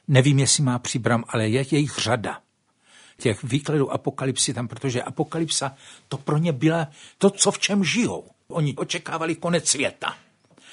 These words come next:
A ten měl nastat. Ale oni tomu rozuměli, že Apokalypsa nevede je k boji. Apokalypsa je zvěst, která jim připomíná, žijete v téhleté hrozné době, ale vy se tím nedejte zmást.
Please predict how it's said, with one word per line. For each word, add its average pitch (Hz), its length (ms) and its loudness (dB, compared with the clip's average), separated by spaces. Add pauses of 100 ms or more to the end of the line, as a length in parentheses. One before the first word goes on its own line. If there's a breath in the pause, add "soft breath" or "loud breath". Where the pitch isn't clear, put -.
(200 loud breath)
A - 100 -6
ten 165 200 4
měl 170 200 2
nastat. 143 340 0 (120)
Ale 180 300 4
oni 180 260 2
tomu 196 300 2
rozuměli, 156 760 0 (400 loud breath)
že 147 120 -2
Apokalypsa 180 600 2
nevede 180 500 8
je 120 180 6
k 107 100 -4
boji. 101 560 -2 (500 loud breath)
Apokalypsa 196 720 2
je 139 320 -2 (500 loud breath)
zvěst, - 720 4 (840 soft breath)
která 180 320 4
jim 185 160 2
připomíná, 175 600 -2
žijete 180 560 6
v - 120 -10
téhleté 170 520 -2
hrozné 135 540 -4
době, 139 280 -6
ale 98 200 -4
vy 110 140 -4
se 165 200 -2
tím 120 300 -6
nedejte 156 480 -2
zmást. 170 760 -8